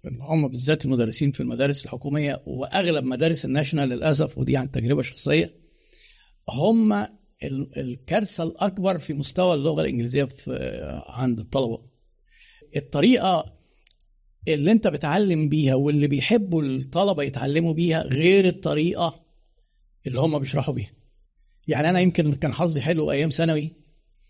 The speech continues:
وكنت في السعودية، وكان مدرسين اللي درسوا لي، واحد أيرلندي، واحد إنجليزي، واحد أمريكاني، مع إنها مدرسة حكومة،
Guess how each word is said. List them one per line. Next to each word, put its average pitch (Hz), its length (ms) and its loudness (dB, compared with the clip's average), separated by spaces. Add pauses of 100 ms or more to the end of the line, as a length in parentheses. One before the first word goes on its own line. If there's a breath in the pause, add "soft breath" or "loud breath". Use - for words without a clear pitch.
(280 soft breath)
وكنت 151 840 -6
في - 60 -4
السعودية، 160 520 2
وكان 147 320 2
مدرسين 147 600 2
اللي 135 180 4
درسوا 123 400 0
لي، 127 80 2
واحد 147 260 0
أيرلندي، 143 480 0
واحد 127 240 -2
إنجليزي، 143 420 2
واحد 113 240 -6
أمريكاني، 156 500 0 (280 loud breath)
مع 120 120 -2
إنها 151 120 6
مدرسة 156 340 2
حكومة، 180 380 2